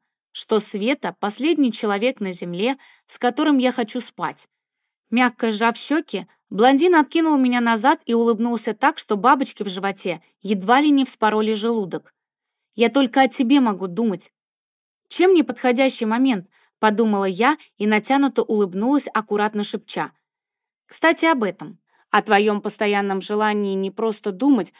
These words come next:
но и делать. Очень часто и много, много, много раз, Олег». Сдавленно улыбаюсь,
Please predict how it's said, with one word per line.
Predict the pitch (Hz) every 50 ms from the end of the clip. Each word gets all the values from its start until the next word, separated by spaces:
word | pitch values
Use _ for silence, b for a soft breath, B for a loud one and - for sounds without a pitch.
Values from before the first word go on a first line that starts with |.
| b b b
но | - 240 247
и | 240 240 233
делать. | 208 208 240 269 254 196 170 170 - - - _ _ _ _ _ _ _ _ _ _ _
Очень | 208 214 214 - 220 202 180
часто | - - 240 285 302 - - 196
и | - - 208 214
много, | 208 202 196 196 214 269 294 269 196 - 156 - _ _ _ -
много, | - 185 196 190 190 190 190 202 240 269 285 269 208 190 156 - _ _ _ _ -
много | 196 196 196 196 196 202 202 214 240 240 233 277 277
раз, | 277 285 262 208 - - -
Олег». | 185 175 180 180 175 160 - _ _ _ _ _ _ _ _ _ _ _ _ _ -
Сдавленно | 202 202 196 233 226 208 202 202 196 196 196 190
улыбаюсь, | 196 196 196 185 185 254 302 285 220 -